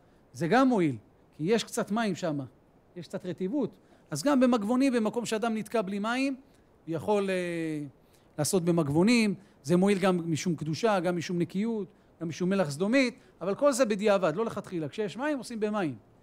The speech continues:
כשאין מים, אפשר לעשות בזה. כן, אפשר בדיעבד, כן. מה?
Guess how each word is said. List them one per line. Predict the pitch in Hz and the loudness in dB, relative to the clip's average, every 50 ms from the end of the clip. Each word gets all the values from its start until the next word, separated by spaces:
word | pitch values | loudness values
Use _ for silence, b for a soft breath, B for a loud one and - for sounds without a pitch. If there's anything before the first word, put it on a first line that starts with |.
| b b b b b | b b b b b
כשאין | - - 247 269 294 269 247 | -4 0 2 4 4 4 4
מים, | 262 294 311 294 | 4 4 4 4
אפשר | - 294 302 | 2 2 2
לעשות | 294 285 - - 294 277 247 | 2 2 0 -2 -8 -10 -10
בזה. | 254 254 220 240 240 _ _ _ _ _ _ _ _ _ _ _ _ _ _ _ _ _ _ _ _ _ _ _ | -10 -12 -12 -14 -20 _ _ _ _ _ _ _ _ _ _ _ _ _ _ _ _ _ _ _ _ _ _ _
כן, | - 392 403 392 | -8 -6 -4 -4
אפשר | 320 - - 370 339 311 254 | -4 -4 0 0 0 0 0
בדיעבד, | 240 233 254 247 247 247 254 240 214 - - | -2 -2 -2 -2 -2 -2 -4 -6 -8 -12 -14
כן. | - 247 247 _ _ _ _ _ _ _ _ _ _ _ _ _ _ _ _ _ _ _ _ _ _ _ _ _ _ _ _ _ _ _ _ _ _ _ _ _ _ _ _ _ _ - 151 170 | -16 -16 -16 _ _ _ _ _ _ _ _ _ _ _ _ _ _ _ _ _ _ _ _ _ _ _ _ _ _ _ _ _ _ _ _ _ _ _ _ _ _ _ _ _ _ -14 -4 0
מה? | 185 214 233 | 0 2 2